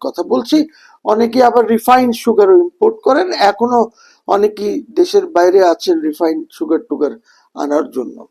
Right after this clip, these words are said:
কত? সাতাইশ লক্ষ একাত্তর হাজার নয়শো চৌচল্লিশ মেট্রিক টন আমরা গত বছর জানুয়ারির পয়লা থেকে নিয়ে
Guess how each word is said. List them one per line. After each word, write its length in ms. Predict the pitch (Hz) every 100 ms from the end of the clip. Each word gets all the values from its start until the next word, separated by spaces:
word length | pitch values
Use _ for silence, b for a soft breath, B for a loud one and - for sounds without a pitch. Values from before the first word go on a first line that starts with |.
| _ _ _ _ _ _ _ _ _ _ _ _ _ _ _ _ _
কত? 220 | 214 226 294 381 311 - - -
সাতাইশ 640 | 226 214 220 269 277 269 - 220 202
লক্ষ 320 | 208 - - - 285 349 - _ _ _ _ _ _ _ - 220
একাত্তর 640 | 226 - 277 - _ 285 247 -
হাজার 420 | 202 175 190 208 277 - _ _ _ _ _ - 175 170
নয়শো 440 | 202 254 262 - 294 -
চৌচল্লিশ 720 | 233 233 262 247 247 247 226 - 190
মেট্রিক 420 | 180 185 - 226 226 _
টন 240 | 190 156 156 - - _ _ _ _
আমরা 480 | - 196 196 185 185 - - 202
গত 180 | 214 240 -
বছর 300 | 151 - 220 233 139 185
জানুয়ারির 500 | 190 220 233 254 240 -
পয়লা 280 | 190 208 214 214
থেকে 180 | 202 202 311
নিয়ে 180 | 151